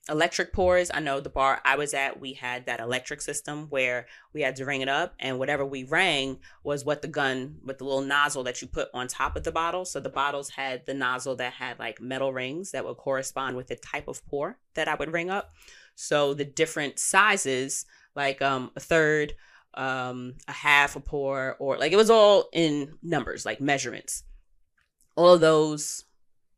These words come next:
pours, like, the amount that you would pour would correlate with a band pattern that would go on a nipple or a nozzle, and you plug that into the bottle, tape the bottle, and then you would have your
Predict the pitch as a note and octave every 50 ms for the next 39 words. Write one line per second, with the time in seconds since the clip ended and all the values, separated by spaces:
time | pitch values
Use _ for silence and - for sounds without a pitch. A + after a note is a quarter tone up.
0 | _ _ _ - - D4 C#4 F#3+ D3 C3 D3+ G#3+ - - C#3 D3 - D#3 D3 C#3
1 | B2+ C3+ E3 G#3 G3 E3 F#3+ A3+ - - - - - C#3+ C#3 - D#3 C#3+ C#3 -
2 | _ - - C4+ B3 F3+ D3 C3+ C3 B2 - - - _ _ D3 - - - F#3+
3 | F#3+ F3 E3 E3 D#3 D#3 - - - - - - C#3 C#3+ D3 C3+ C3+ - - -
4 | _ - D3 C#3+ C3+ C3+ B2+ B2 A2+ G#2+ D3 - - C#3+ B2+ D#3+ D3+ C#3+ C#3 C3
5 | B2+ - - - _ - - B2+ B2 B2 A#2+ A2+ A#2 A#2+ B2 - B2 - - B2
6 | A#2 C3+ C3+ B2 A#2+ - B2 A#2+ A#2 A#2+ A2+ - _ C3 C3 C3 A#2+ - - -
7 | - - A#2 A#2 A#2 A#2+ A#2 - A2 - A2+ A#2 - - A#2+ A#2+ A2+ A#2+ _ -
8 | - - - - - - F#3+ E3 E3 D#3 C#3+ - - C#3 C#3+ C3 - C3+ D3+ G3
9 | G3+ G3+ G3 F#3+ F3+ F#3 - _ _ _ _ - - - - _ _ - - A3
10 | G3 G3 F#3+ F3 E3+ D#3+ D#3 E3 D#3 F3+ F3+ - _ E3 D3+ D3 C#3 C#3 C#3 C3+
11 | C3+ C3 C3+ D#3 D3+ - C#3+ C#3 C#3+ - - C3 B2+ C3 C3+ C3+ C3 C3 B2+ B2+
12 | C3 C3+ C#3+ - - -